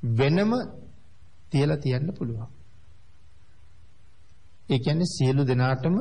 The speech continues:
පොදුවේ තියන්න පුළුවන්. පෞද්ගලිකව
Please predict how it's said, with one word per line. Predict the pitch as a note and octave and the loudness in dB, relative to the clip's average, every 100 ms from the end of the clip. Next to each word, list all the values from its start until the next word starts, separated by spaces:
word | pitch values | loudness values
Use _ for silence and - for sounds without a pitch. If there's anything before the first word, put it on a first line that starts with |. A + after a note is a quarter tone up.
| - - - - - - - - - | 0 -10 -14 -16 -16 -16 -16 -16 -4
පොදුවේ | - D3+ D#3+ G#3+ B3 | 2 4 6 6 4
තියන්න | - D#3 C#3+ D3+ | 4 4 4 2
පුළුවන්. | G3+ - A2 A2 - - - - - - - - - - - - - - - - - - - - - - | 0 0 0 -2 -6 -12 -16 -16 -16 -16 -16 -16 -16 -16 -16 -16 -16 -16 -16 -16 -16 -16 -16 -16 -16 -4
පෞද්ගලිකව | - A#2+ C#3+ C3+ C3+ C#3+ C#3 | 2 4 4 4 4 4 4